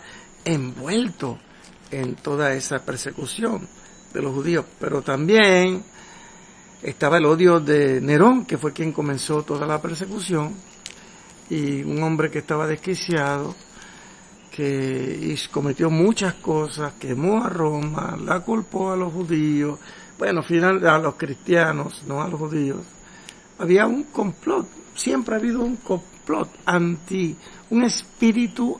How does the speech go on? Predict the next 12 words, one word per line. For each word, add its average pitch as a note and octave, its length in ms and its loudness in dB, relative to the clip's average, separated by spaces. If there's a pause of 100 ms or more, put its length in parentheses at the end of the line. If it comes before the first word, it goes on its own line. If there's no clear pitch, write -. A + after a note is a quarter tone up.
anticristiano F#3 1900 -2 (1500)
abiertamente E3+ 1040 2
para D#3 320 0
estar D#3 260 -2
en F#3+ 140 -4
contra D3+ 440 -4
de C3+ 140 -6
todo D3 280 -4
lo - 180 -8
que C#3 220 -8
Dios D#3 480 -6 (180)
quiere D3 520 -2